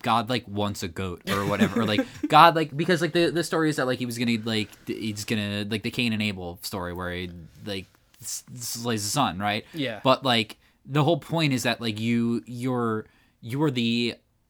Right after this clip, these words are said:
Speaker 1: your willingness towards the love of that, the higher being of which you cannot understand is greater than the material. And so that's why you give up the material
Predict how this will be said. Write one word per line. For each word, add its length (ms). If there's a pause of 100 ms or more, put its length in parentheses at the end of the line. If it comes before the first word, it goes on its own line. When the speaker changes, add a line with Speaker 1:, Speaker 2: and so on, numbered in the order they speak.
(300)
Speaker 1:
your 280
willingness 600
towards 580
the 260
love 440
of 680
that, 360 (640)
the 180
higher 340
being 340
of 100
which 160
you 60
cannot 360
understand 680 (400)
is 680 (340)
greater 480
than 460
the 100
material. 720 (260)
And 160
so 120
that's 200
why 120
you 300
give 220
up 220
the 80
material 760